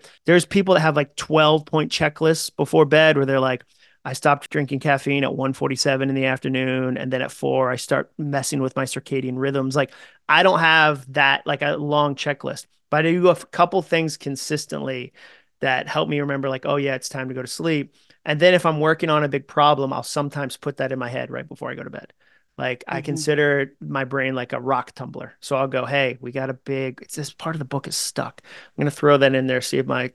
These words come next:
Speaker 1: my subconscious can work on it while I sleep." And it sometimes helps, sometimes it doesn't help,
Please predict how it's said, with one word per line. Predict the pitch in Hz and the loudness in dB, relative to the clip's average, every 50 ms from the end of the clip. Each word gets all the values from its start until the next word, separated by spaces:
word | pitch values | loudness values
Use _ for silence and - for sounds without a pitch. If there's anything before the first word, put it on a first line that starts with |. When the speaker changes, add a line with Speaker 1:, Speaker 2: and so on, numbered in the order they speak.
| _ - | _ -12
Speaker 1:
my | - 139 131 127 | -8 -6 -6 -6
subconscious | 127 - 143 127 - - 127 123 127 123 135 127 | -4 -2 -2 -2 -2 -4 -4 -4 -6 -6 -8 -10
can | - 131 131 | -8 -8 -8
work | 123 127 120 - 131 | -6 -6 -6 -6 -6
on | 123 127 | -6 -6
it | 131 | -6
while | 127 120 123 - | -6 -6 -6 -8
I | 127 | -8
sleep." | - - - 139 - - _ - - - _ | -8 -8 -8 -10 -10 -12 _ -20 -20 -12 _
And | - 208 233 | 4 6 6
it | 240 - | 6 6
sometimes | - 214 214 208 226 226 214 202 | 4 2 2 4 4 2 2 4
helps, | - 226 220 220 - | 4 2 2 2 0
sometimes | - 175 156 143 151 147 135 | -2 -2 0 0 0 0 -2
it | 135 127 | -2 0
doesn't | 151 151 139 131 | 0 0 0 0
help, | 135 135 127 120 | -2 -4 -4 -4